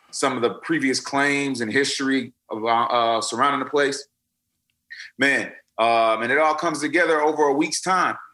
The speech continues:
Uh, we, then we, we sit down with whoever is, like, the owner or somebody who's having issues with the location, and we provide them with the clarity or answers to questions that they've been looking for.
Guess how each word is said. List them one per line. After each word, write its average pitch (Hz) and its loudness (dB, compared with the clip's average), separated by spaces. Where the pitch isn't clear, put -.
Uh, 113 2
we, 123 -8
then 135 -2
we, 143 2
we 131 0
sit 151 -2
down 143 2
with 135 2
whoever 139 4
is, 120 2
like, 110 2
the - -4
owner 151 2
or 110 0
somebody 135 0
who's 120 -6
having 135 0
issues 139 -2
with 143 0
the 139 -2
location, 139 0
and 120 -8
we 131 -4
provide 131 2
them 131 -6
with 131 0
the 120 -2
clarity 139 2
or 113 2
answers 131 -2
to 131 -14
questions 135 -2
that 123 -6
they've 127 0
been 127 -4
looking 139 -2
for. 104 -2